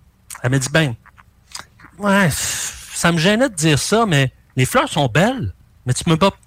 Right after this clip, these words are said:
tu m'as pas mis de petite carte avec le petit mot. » Moi, c'est le petit mot que tu joins aux cartes qui fait tout mon éve-, mon émerveillement, ma gratitude, mais il y avait pas de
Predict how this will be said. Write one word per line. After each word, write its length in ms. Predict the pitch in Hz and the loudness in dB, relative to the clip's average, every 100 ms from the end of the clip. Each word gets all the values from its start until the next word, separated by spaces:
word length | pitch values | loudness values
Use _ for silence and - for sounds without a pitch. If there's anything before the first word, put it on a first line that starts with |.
| 214 - | -12 -10
tu 120 | - | -4
m'as 100 | 165 | -2
pas 160 | 156 208 | 0 0
mis 140 | 247 | 0
de 100 | 311 | -2
petite 320 | 160 - - - | -4 -2 -6 -2
carte 280 | 202 233 151 | -2 -2 -2
avec 220 | 135 - | -2 -2
le 80 | 123 | -4
petit 280 | - - | -4 -6
mot. » 240 | 127 151 208 _ _ _ _ _ _ _ | -2 -2 -4 _ _ _ _ _ _ _
Moi, 140 | 175 294 | 0 0
c'est 140 | 302 | 2
le 120 | 208 185 | 0 0
petit 320 | - - 220 | -2 0 2
mot 320 | 196 294 320 _ _ | 2 2 0 _ _
que 100 | - | -8
tu 220 | 175 - 160 | -6 -4 -2
joins 300 | 143 226 262 | 0 2 2
aux 160 | 202 | 2
cartes 380 | - 233 240 254 _ | 0 -2 -2 -4 _
qui 120 | - - | -10 -4
fait 240 | 196 175 _ - | -2 -4 _ -4
tout 100 | 349 349 - - 262 247 196 - - - | -2 -2 -6 -14 -8 -8 -8 -18 -20 -4
mon 240 | 175 180 | 0 2
éve-, 280 | 185 175 202 | 2 2 -2
mon 320 | 185 180 175 | 0 0 2
émerveillement, 960 | 202 220 226 226 185 180 170 175 214 226 - - - - 135 | 0 0 0 -2 0 0 0 0 0 -2 -6 -18 -18 -16 -8
ma 200 | 156 165 | -2 -2
gratitude, 800 | 147 165 196 - - - 247 277 - - _ | 0 -2 -2 -4 -8 -4 -4 -4 -10 -14 _
mais 100 | 226 | -4
il 20 | 240 | 0
y 40 | |
avait 140 | 247 | 0
pas 140 | 277 | -2
de 60 | 339 | -4